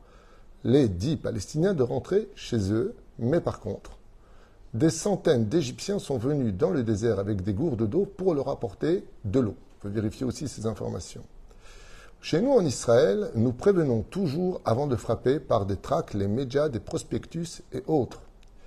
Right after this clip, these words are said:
Bien avant de frapper, quand on est attaqué par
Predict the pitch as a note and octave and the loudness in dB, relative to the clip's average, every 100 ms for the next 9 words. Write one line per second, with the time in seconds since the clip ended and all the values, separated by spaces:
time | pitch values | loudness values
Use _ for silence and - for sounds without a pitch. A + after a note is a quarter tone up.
0 | - - - - G#2 C3 F3 C#3+ B2 G#2+ | -20 -20 -20 -8 2 4 6 4 2 -2
1 | - - - D3 A3+ - - - - A#2+ | -4 -4 2 4 2 -4 -20 -20 -2 0
2 | A#2 - G#2 G#2+ - - - D3 - A#2 | 0 -2 -2 -2 -4 -6 -2 2 2 2
3 | A#2+ G#2+ - - - - - - B2 F#2+ | 0 -2 -4 -16 -18 -20 -4 6 6 6
4 | E2 | -4